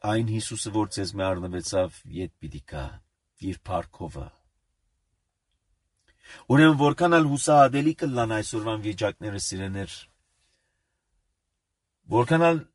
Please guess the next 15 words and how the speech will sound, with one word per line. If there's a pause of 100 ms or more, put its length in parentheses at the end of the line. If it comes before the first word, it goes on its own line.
մեր
դրամատրությունները
կանթող
լան
այսօրվան
երևույթները, (180)
հուսահատություն, (340)
ընջված
վիճակ, (920)
անորոշություն, (120)
վախ,
սարսափ, (1700)
ինչպիսին
ալ
լան,